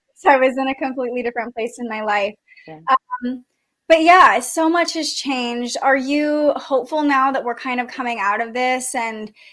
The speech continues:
Speaker 1: like you said, cases are down in your hospital. You're not seeing as many people coming in with covid. Are you hopeful that we're gonna be able to kind of maybe not completely close the door, but put this behind us?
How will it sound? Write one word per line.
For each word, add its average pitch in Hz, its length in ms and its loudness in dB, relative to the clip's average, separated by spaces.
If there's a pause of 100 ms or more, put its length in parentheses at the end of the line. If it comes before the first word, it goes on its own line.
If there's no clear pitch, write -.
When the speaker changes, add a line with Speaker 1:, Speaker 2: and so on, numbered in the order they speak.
(140)
Speaker 1:
like 233 160 -4
you 262 80 -6
said, 247 400 0
cases 254 600 -2
are 247 220 0 (160)
down 262 400 4
in 233 160 -6
your 262 240 0
hospital. 233 800 0 (220)
You're 226 120 -8
not 247 320 0
seeing 240 380 -8
as 220 140 -8
many 220 240 -10
people 220 380 -10
coming 226 340 -14
in 214 220 -12
with 202 160 -10 (100)
covid. 202 440 -4 (340)
Are 240 160 2
you 254 180 -2
hopeful 262 480 4
that 226 220 0
we're 233 460 0 (840)
gonna 254 160 2
be 254 160 -2
able 247 180 -2
to 247 300 -4 (200)
kind 254 240 -2
of 220 200 -6 (420)
maybe 247 160 -6
not 233 160 -2
completely 233 420 -10
close 240 280 -4
the 240 80 -6
door, 226 280 0
but 208 140 -4
put 247 140 -10
this 220 160 -8
behind 208 380 -8
us? 254 480 -2